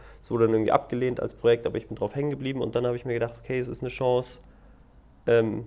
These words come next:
was anders zu machen." Und wenn sich eine Sache so durch mein Leben zieht, dann ist es schon, warum auch immer, irgendwie der Drang, immer anders zu sein als der Rest, ne? Das ist vielleicht so ein <laughs> bisschen so eine komische Krankheit, ich weiß nicht, aber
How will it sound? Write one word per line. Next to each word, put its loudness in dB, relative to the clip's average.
was -2
anders 0
zu -8
machen." 0
Und -2
wenn 2
sich -10
eine 2
Sache 0
so -6
durch -4
mein -4
Leben -4
zieht, -8
dann 2
ist -8
es -8
schon, 0
warum 6
auch 10
immer, 4
irgendwie 2
der 6
Drang, 2
immer 2
anders -2
zu -6
sein -4
als -8
der -6
Rest, -12
ne? -2
Das -6
ist -8
vielleicht -6
so -6
ein -4
<laughs> -20
bisschen -4
so 4
eine 6
komische 4
Krankheit, -2
ich -12
weiß 2
nicht, -4
aber 4